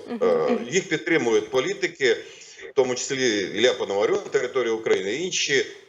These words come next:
Speaker 2: е, Кисельов, які живуть в Україні. Саме ті політики, які, а, виїхали з Росії, е, живуть в Україні, вони і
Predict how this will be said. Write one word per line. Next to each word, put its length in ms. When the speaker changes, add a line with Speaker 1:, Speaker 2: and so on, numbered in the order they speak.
Speaker 2:
е, 300
Кисельов, 500
які 240
живуть 340
в 40
Україні. 340
Саме 240
ті 120
політики, 580
які, 640
а, 580
виїхали 500
з 80
Росії, 680
е, 480
живуть 360
в 20
Україні, 480
вони 320
і 100